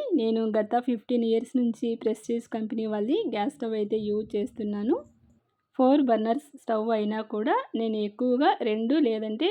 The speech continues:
మూడు పొయ్యిలు మాత్రం వాడుతూ ఉంటానండి. ఇలా కొన్ని కొన్ని జాగ్రత్తలు పాటిస్తే గ్లాస్ గ్యాస్ స్టవ్ కూడా మంచిదే. కొన్ని కొన్ని సార్లు మనము ఎన్ని జాగ్రత్తలు పాటించినా కూడా జరిగేవి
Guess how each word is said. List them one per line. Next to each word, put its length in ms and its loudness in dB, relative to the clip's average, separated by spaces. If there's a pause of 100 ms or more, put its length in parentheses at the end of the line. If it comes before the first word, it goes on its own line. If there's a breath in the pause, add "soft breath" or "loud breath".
(100)
మూడు 280 2
పొయ్యిలు 360 0
మాత్రం 400 -2
వాడుతూ 440 0
ఉంటానండి. 680 -2 (920 soft breath)
ఇలా 240 2 (280)
కొన్ని 220 0
కొన్ని 440 0 (260)
జాగ్రత్తలు 540 0
పాటిస్తే 600 -2 (160)
గ్లాస్ 420 2 (120)
గ్యాస్ 280 0
స్టవ్ 240 0
కూడా 260 2 (100)
మంచిదే. 460 -2 (1200)
కొన్ని 200 4
కొన్ని 260 0
సార్లు 400 0 (220)
మనము 400 0
ఎన్ని 280 2 (100)
జాగ్రత్తలు 520 0
పాటించినా 640 -4
కూడా 220 0 (240)
జరిగేవి 600 0